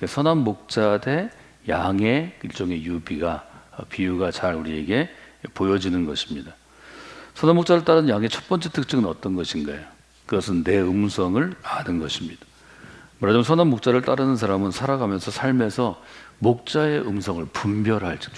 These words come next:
알아야 합니다. 여러분이 예수님의 아주 귀한 양이 된다면,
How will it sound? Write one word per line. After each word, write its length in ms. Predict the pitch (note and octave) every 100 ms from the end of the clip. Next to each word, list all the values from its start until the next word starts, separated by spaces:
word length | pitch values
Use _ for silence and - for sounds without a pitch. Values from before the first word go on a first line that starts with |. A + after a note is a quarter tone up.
| D2+
알아야 300 | D#2 D2 -
합니다. 320 | - - - - _ _ _ _ _ _ _ _ -
여러분이 540 | F2+ G2+ G#2 G#2+ G#2 G2+ - - _ -
예수님의 680 | E2+ F2 - G2 G2 F#2 D2+ - _ -
아주 200 | - -
귀한 500 | - G2 G2 F2+ D#2+ F#2+
양이 460 | D#2+ E2 F#2 F#2 D2 - - -
된다면, 640 | F2 D#2 D#2+ D#2 G#2+ E3+